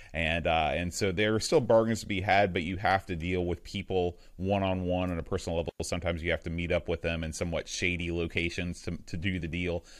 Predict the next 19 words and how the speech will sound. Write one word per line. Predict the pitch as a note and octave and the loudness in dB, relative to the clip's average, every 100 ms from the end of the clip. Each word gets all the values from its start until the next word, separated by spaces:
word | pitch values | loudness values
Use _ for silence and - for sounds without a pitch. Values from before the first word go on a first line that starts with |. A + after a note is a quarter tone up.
| - | -16
So | - A2 | -4 0
there | G2+ | 4
is | D3+ C3 | 4 4
an | |
element | - A2 G#2+ G2 | 0 2 2 0
of | D#2 | -2
risk | F2 F#2 - | 2 0 0
involved, | F#2+ D#2+ D#2+ D2 C#2 - | -4 -2 0 0 -2 -6
but, | D2+ D#2+ D2 | -2 0 2
uh, | C#2+ | 0
you | D2 G#2 | 0 0
know | F#2 | 0
Aaron, | D#2 D#2 C#2+ | 0 -2 -4
he | C#2+ F2 | -6 -6
fears | - D2+ D2 | -6 -6 -6
nothing. | C#2 B1+ A1+ A#1 - - - - - | -8 -8 -10 -12 -16 -20 -20 -20 -8
Um, | D#2+ D#2 C#2+ C#2+ - - - - - - | -2 -2 -2 -8 -14 -20 -20 -20 -20 -12
but, | - G#2+ G#2+ G2 | -4 4 6 6
uh, | F#2+ D#2 | 4 2